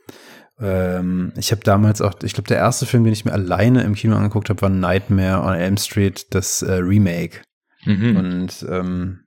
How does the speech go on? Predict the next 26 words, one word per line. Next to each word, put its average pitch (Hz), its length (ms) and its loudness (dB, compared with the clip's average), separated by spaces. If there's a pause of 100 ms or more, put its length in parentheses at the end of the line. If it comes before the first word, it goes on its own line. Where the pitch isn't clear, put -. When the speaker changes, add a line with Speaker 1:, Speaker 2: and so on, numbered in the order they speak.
(100)
Speaker 1:
ja, 85 160 -10
der 85 120 -4
war 90 120 -2
ja 92 100 0
jetzt 92 120 -6
nicht 101 140 -4
so 98 120 -6
gut, 92 260 -2
aber 92 120 -2
das 101 140 -2
Erlebnis 104 400 0
war 80 100 -4
gut. - 360 -12
<laughs> - 600 0 (760)
Ähm, 107 680 2 (1700)
nee, 147 220 6
so 131 200 2
auch 131 220 2
bei 110 160 2
dem. 117 300 2
Das 113 200 -2
Kino 147 220 6
war 107 100 4
voll, 117 380 4 (180)
trotzdem 110 340 0
natürlich. 110 460 0